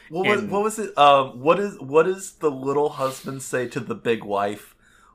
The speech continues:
Speaker 1: "Why does the back door slam every time I open the front door?"
Speaker 2: Yes, yeah.
Speaker 1: Like, just,
Speaker 2: Oh.
Speaker 1: oh, man, so good.
Speaker 2: No, great stuff. Um,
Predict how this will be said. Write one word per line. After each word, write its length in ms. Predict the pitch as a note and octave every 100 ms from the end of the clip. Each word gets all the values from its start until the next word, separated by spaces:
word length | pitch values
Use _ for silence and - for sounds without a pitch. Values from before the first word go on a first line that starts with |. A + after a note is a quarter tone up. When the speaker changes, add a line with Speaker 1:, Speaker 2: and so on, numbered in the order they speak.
| _
Speaker 1:
"Why 260 | A2 A2 A#2+
does 220 | C3 B2
the 120 | -
back 380 | G#2+ G#2+ G#2+ -
door 180 | A#2 A#2
slam 540 | A2+ - A2 G#2+ A2
every 260 | G#2 G2+ G2+
time 300 | - G2 G2
I 140 | G2
open 280 | G2 G2+ G2+
the 80 | F#2+
front 320 | - G2 F#2+
door?" 440 | F#2+ F#2+ F#2+ G2 F#3
Speaker 2:
Yes, 600 | C#3 A#2+ G2+ - - -
yeah. 380 | C4 A#2+ A#2 A2+
Speaker 1:
Like, 140 | A#2 C3
just, 180 | F#3+ C3
Speaker 2:
Oh. 300 | C3 B2 D3
Speaker 1:
oh, 40 |
man, 400 | A2+ A#2+ A#2+ F#2+ E2+
so 220 | - D3+
good. 520 | C3 G#2 G#2+ F2 F2 _ _ _ _ _ -
Speaker 2:
No, 200 | C#3 G#2+
great 280 | D#3 D#3
stuff. 460 | - - G2 F2+ - _
Um, 440 | B2+ A#2 A2 G2+